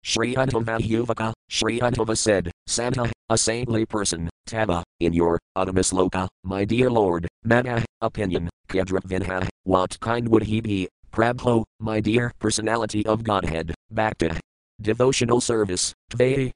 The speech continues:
unto your lordship, Apayujita, deserves to be executed, Kedrasi, what type is it, Sabhya, by your pure devotees such as Narada, Adrata, honored, in it, this, me,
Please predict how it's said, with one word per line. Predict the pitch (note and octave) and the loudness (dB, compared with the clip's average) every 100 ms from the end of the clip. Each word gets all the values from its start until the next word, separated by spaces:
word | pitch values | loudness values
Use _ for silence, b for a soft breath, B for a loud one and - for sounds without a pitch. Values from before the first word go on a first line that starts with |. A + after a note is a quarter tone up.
| - | -2
unto | A#2+ A#2+ A#2 | -2 0 0
your | A#2+ B2 | 2 2
lordship, | B2 A2+ F#2+ F2+ F2+ - - - | 4 2 2 0 -4 -6 -14 -6
Apayujita, | G2+ G2+ G2+ G2+ A2 A#2+ C3 A#2+ - - | -2 0 0 0 0 0 0 -4 -8 -4
deserves | A#2+ A#2 A2+ A#2+ - | -2 2 2 0 -4
to | A#2 | -8
be | A#2 A#2+ | -6 -2
executed, | A2+ G#2+ F2 - F2+ F2 F2 F2 _ | 0 0 -2 -4 -2 -2 -4 -10 _
Kedrasi, | - B2+ C#3 - B2+ A#2+ _ | -2 0 2 0 0 -4 _
what | A2+ A#2 A#2 | 2 2 2
type | - G2+ - | -2 -4 -2
is | F2 F2 | -2 0
it, | F2 - - - | -2 -6 -14 -6
Sabhya, | - B2+ C3+ B2+ A#2 - | -4 -2 -2 -2 -2 -6
by | A2+ A2+ | -2 0
your | A#2 A#2 A#2 | 2 2 2
pure | - A2 C3 | 0 2 4
devotees | B2 A2+ A2+ - A2+ B2 | 4 2 -2 -4 -4 -2
such | - A2+ - | 0 0 0
as | A2+ A2+ | -4 0
Narada, | A#2 G2 F2 E2+ E2+ - | 2 2 2 0 -2 -6
Adrata, | F#2 G2 G2+ A#2+ B2 _ | -4 -2 0 0 0 _
honored, | F#2 F#2 F2 E2+ _ | -4 -2 -2 -4 _
in | B2 A#2 | 0 0
it, | - - - | -2 -12 -6
this, | E2+ F2 - - - | -2 0 -2 -6 -6
me, | F#2 F#2+ | -2 -2